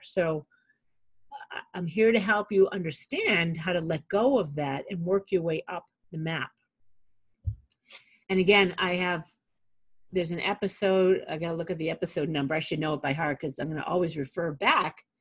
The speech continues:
to the How to Let Go episode.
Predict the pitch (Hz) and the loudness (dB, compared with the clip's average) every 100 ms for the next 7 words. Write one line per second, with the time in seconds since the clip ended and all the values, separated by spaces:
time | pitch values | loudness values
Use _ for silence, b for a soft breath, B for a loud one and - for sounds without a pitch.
0 | _ _ _ _ _ - - 175 151 147 | _ _ _ _ _ -4 4 4 4 -2
1 | 208 175 170 190 165 156 151 175 170 147 | -2 0 6 6 6 2 2 4 4 2
2 | 139 135 _ _ - - 180 - 170 - | 0 -4 _ _ -20 -6 -4 -2 -4 -6
3 | 123 | -8